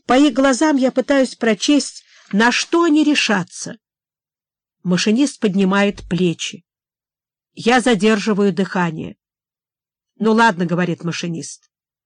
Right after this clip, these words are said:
Кочегар снова пятерней лезет в свою взъерошенную бороду, потом кивает тоже. Я целую машиниста.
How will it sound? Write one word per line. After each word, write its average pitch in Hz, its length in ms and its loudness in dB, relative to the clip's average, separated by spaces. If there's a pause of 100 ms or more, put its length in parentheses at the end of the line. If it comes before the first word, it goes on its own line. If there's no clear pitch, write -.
(920)
Кочегар 196 600 0 (500)
снова 208 440 2
пятерней 196 600 2
лезет 202 420 2
в - 40 -16
свою 196 460 0 (260)
взъерошенную 185 840 0
бороду, 240 520 2 (480)
потом 196 300 -2
кивает 185 540 -2
тоже. 175 440 -8 (720)
Я 233 300 2
целую 202 640 2
машиниста. 180 880 -4